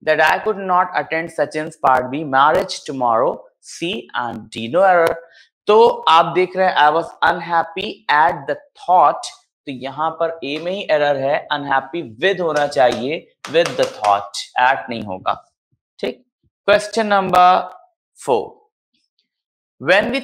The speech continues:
think of Gandhi, part A, we, we feel that he was the most, part B, unique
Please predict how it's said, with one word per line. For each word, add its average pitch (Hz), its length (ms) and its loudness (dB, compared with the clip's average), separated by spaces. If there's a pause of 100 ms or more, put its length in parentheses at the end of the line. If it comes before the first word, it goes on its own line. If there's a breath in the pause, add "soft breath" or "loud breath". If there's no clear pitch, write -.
think 233 340 -2
of - 280 0
Gandhi, 139 640 0
part 135 320 2
A, 110 100 -6 (140)
we, 135 160 -10 (400)
we 170 240 -2 (1200)
feel 190 500 -2 (360)
that 160 460 4
he 160 380 -10 (100)
was 151 360 2 (100)
the 139 80 -4
most, 160 500 -6
part 123 320 4
B, 139 100 -4 (580)
unique 185 560 -6